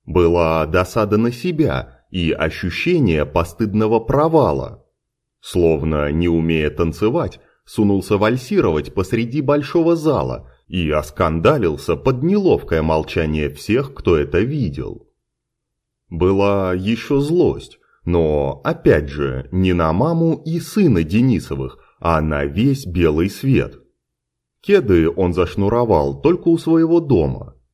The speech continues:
Деду пришлось соврать. Уехал, мол, новый приятель на дачу. Неожиданно. Врать придётся и после,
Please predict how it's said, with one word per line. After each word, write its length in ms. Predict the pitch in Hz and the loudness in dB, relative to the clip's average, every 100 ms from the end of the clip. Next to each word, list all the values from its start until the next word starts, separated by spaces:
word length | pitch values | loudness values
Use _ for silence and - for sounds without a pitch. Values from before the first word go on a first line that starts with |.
| _ _ _ | _ _ _
Деду 640 | - 78 120 160 85 78 69 | -12 0 0 2 0 0 -2
пришлось 480 | 87 82 90 85 - | -2 -2 -2 -2 0
соврать. 600 | 123 147 127 73 62 - _ _ _ _ | 0 2 2 0 -4 -18 _ _ _ _
Уехал, 520 | 127 135 226 - 104 | -2 0 -2 2 0
мол, 480 | 90 87 78 76 73 | 2 2 2 0 -2
новый 340 | 92 82 82 | 0 2 0
приятель 540 | 82 92 87 82 90 85 | 0 -2 0 0 -2 -2
на 160 | 104 | -2
дачу. 640 | 127 98 65 - 65 - _ _ _ | 0 0 -2 -8 -10 -10 _ _ _
Неожиданно. 920 | 220 233 139 98 71 73 67 57 - _ _ _ _ _ _ _ _ - | -2 0 -2 -2 -2 -4 -6 -8 -16 _ _ _ _ _ _ _ _ -12
Врать 580 | 73 82 117 123 - - | -4 0 0 -2 -10 -4
придётся 600 | 85 78 78 71 - 92 | -2 -2 -2 -2 -2 -4
и 80 | 110 | -4
после, 720 | - 127 78 76 65 50 | 0 0 0 -6 -8 -10